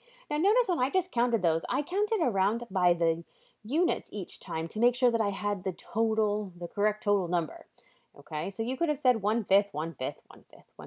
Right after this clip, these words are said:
fifth, one fifth. Um, that's absolutely fine too. I was counting so I didn't make a mistake and put too many.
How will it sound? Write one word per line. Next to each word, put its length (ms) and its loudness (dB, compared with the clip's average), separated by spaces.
fifth, 180 -12
one 240 0
fifth. 240 -2
Um, 300 -4
that's 260 0
absolutely 600 2
fine 300 -2
too. 160 -8
I 220 0
was 160 2
counting 340 -2
so 140 -4
I 60 0
didn't 260 -2
make 160 -12
a 40 -8
mistake 560 -2
and 160 -4
put 240 -6
too 220 2
many. 300 -2